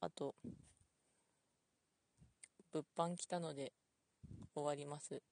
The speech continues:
ちなみに教会の前だったりします。いや、信者じゃないんだけど、たまーに顔出してるんだけどね。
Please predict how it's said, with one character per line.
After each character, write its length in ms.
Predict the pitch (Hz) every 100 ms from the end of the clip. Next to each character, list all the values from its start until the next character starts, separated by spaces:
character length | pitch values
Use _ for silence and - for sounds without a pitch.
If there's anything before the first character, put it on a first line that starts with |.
| _
ち 120 | -
な 100 | 156
み 100 | 160
に 120 | 165 165
教 200 | 170 160
会 180 | 175 170
の 100 | 170
前 160 | 175
だ 100 | 156
っ 20 |
た 140 | 143 139
り 80 | 131
し 140 | -
ま 120 | 139 135
す。 100 | 135 - _ _ _ _ _ _ _ _ _ -
い 40 |
や、 100 | 139
信 220 | - 185
者 120 | 190
じ 80 | 165
ゃ 60 | 151
な 60 |
い 60 | 156
ん 20 |
だ 100 | 156
け 100 | 151
ど、 80 | 139
た 120 | 143
ま 220 | 143 156 165
ー 20 |
に 120 | 160
顔 200 | - 160
出 100 | 170
し 80 | 185
て 100 | 165
る 100 | 151
ん 40 | 143
だ 100 | 135
け 100 | 135
ど 100 | 135
ね。 200 | 139